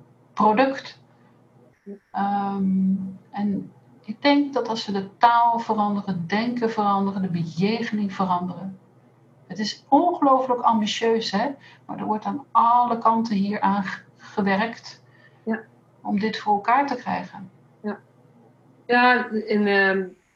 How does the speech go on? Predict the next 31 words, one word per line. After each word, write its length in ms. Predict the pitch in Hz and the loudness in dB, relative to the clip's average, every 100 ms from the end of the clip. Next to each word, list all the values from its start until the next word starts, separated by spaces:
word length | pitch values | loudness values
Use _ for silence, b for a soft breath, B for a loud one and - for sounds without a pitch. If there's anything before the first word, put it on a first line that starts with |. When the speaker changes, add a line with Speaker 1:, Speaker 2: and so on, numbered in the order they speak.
| _ | _
Speaker 2:
ja, 180 | 185 170 | -4 -2
ik 200 | 175 175 | -2 0
ben, 180 | 190 185 | 0 0
ik 120 | 196 | 0
ben 120 | 190 | 2
het 140 | 185 185 | 0 0
hier 160 | 185 | -2
helemaal 380 | 170 208 196 180 | 2 2 4 2
mee 120 | 175 160 | 0 -2
eens. 340 | 170 220 - | -4 -4 -6
Dit 180 | - 180 | -10 -8
is 180 | 185 - | -8 -8
echt, 200 | 190 185 - | -8 -8 4
eh, 120 | 185 | 6
Speaker 1:
Dank 100 | - | 6
je. 120 | 196 | 0
Speaker 2:
wat 120 | - | 0
ik 160 | - - | 0 6
ook 200 | 269 254 | 6 6
vaak, 440 | 220 214 202 - - | 4 4 4 -4 -10
vaak 420 | - 214 208 - | 4 4 4 -4
zeg 440 | - 233 226 220 - | -4 4 4 4 0
en 120 | 214 | 0
roep 180 | 208 226 | 2 4
en 120 | 208 | 4
wat 160 | 214 233 | 4 2
ik 100 | 226 | 2
al 160 | 226 220 | 2 2
verwacht. 440 | 196 196 247 247 | 2 4 4 2
Weet 160 | 214 220 | 0 2
je, 300 | 233 214 | 0 -2